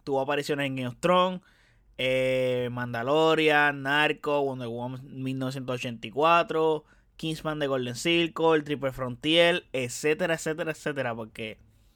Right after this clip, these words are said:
este tipo creo que es de los top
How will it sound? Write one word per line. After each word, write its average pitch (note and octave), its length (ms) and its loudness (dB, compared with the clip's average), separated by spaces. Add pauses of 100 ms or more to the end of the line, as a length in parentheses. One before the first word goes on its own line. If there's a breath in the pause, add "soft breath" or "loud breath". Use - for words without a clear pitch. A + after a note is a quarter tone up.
(360)
este D#3+ 220 -2
tipo F3 460 2 (1200)
creo D#3 240 4
que G#3+ 120 4
es F#3+ 100 0
de G3 120 4
los E3 200 2 (100)
top F#3+ 300 4